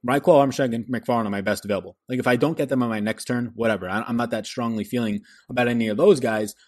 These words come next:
But I do see Allen Lazard. I do see Denzel Mims right now on the clock. I think I'm gonna end up going right now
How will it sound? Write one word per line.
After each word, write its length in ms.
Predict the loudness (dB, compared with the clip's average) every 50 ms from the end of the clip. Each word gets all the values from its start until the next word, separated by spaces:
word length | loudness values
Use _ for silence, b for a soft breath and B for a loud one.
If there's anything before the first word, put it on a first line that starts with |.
| b 0
But 80 | 0
I 20 | 4
do 160 | 4 4 2
see 180 | 4 2 0 0
Allen 280 | 2 2 2 2 2
Lazard. 520 | 2 0 0 2 2 4 4 2 0 -2 -8 _ _ -6
I 120 | -4 -2
do 180 | 0 2 0 2
see 160 | 2 0 0
Denzel 380 | 2 0 -2 0 -2 -2 -2 0
Mims 240 | -2 -2 -2 -2
right 160 | -2 -2 -2 -2
now 180 | -2 -2 -2
on 80 | -2 -4
the 80 | -6
clock. 380 | -6 -4 -2 -2 -2 -2 -6 -14 b b b b b
I 120 | -6 -6 -4
think 260 | -2 -2 -2 0 2
I'm 80 | 2
gonna 120 | 2 0 0
end 220 | -2 0 0 0
up 140 | 0 -2 -2
going 280 | -2 -2 -2 0 -2 -2
right 220 | -2 -2 -2 -2
now 400 | -2 0 0 0 0 -2 -4